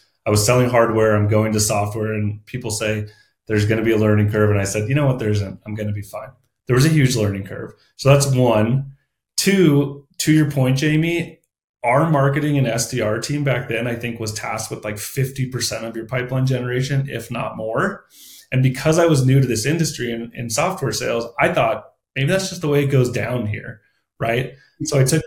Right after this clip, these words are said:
my foot off the pedal. You've got leadership saying, like, "Listen, marketing, um, S D Rs, et cetera, they're gonna bring in the leads for you.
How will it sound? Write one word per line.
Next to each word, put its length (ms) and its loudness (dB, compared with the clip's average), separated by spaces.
my 80 -2
foot 220 0
off 180 0
the 120 -2
pedal. 600 2
You've 120 -4
got 220 4
leadership 480 2
saying, 280 2
like, 220 -2
"Listen, 340 -4
marketing, 920 -4
um, 640 -8
S 240 -2
D 100 -2
Rs, 180 -2
et 80 -8
cetera, 260 0
they're 160 4
gonna 140 4
bring 200 4
in 80 2
the 80 -4
leads 280 -2
for 100 -6
you. 100 -4